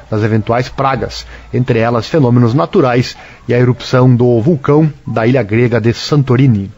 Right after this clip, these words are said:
Sobre os gafanhotos, a explicação passaria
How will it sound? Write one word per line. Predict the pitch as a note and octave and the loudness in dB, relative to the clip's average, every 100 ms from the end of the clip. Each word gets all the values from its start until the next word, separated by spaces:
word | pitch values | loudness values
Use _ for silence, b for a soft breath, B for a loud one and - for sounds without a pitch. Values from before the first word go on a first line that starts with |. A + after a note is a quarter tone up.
| - B B B | -20 B B B
Sobre | - C3+ B2 | -2 0 2
os | |
gafanhotos, | B2+ - D#3 D3+ D#3+ F3+ - - | 0 0 2 2 2 -2 -4 -4
a | C#3 | -2
explicação | C3+ D#3+ D3 - C#3+ | -2 -2 -2 -2 -2
passaria | C#3 D#3 D3+ A#2 C3+ C3 | -2 -2 0 2 2 0